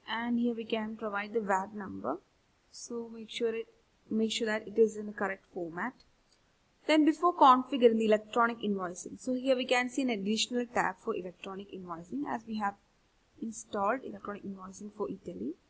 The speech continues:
So before configuring that, we have to, uh, be make sure of some datas that you have given in here in general information. So first the P E C server. So it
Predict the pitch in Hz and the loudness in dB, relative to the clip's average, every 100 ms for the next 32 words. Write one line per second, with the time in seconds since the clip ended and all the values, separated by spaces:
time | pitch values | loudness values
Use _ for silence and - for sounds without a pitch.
0 | _ _ _ _ _ - 277 269 311 320 | _ _ _ _ _ -4 -2 2 4 4
1 | 320 247 240 - 262 277 262 196 175 190 | 8 8 8 2 0 2 4 4 4 2
2 | - 208 220 220 208 233 220 - - 185 | -6 -8 -4 -4 -4 -8 -14 -12 -6 -6
3 | 185 180 185 185 185 185 202 196 190 190 | -4 -8 -12 -14 -14 -10 -6 -6 -8 -10
4 | 185 170 165 170 185 - - _ _ _ | -10 -10 -8 -4 -4 -6 -14 _ _ _
5 | 180 185 190 202 190 180 208 220 240 202 | 4 4 2 -6 -6 -4 0 2 0 -4
6 | 196 - - - 202 185 208 _ _ _ | -4 -6 -8 2 2 2 -6 _ _ _
7 | _ _ _ 196 196 190 202 190 170 160 | _ _ _ -6 -2 -2 -2 -6 -8 -8
8 | 165 - 294 - _ _ _ _ - 277 | -6 -4 -6 -8 _ _ _ _ -4 0
9 | 269 262 262 277 285 - 294 294 247 226 | 2 2 4 4 4 6 4 4 0 0
10 | 226 - 247 233 185 165 151 _ _ _ | -2 -2 -2 2 2 2 -2 _ _ _
11 | - - 247 240 233 | -10 -2 2 4 2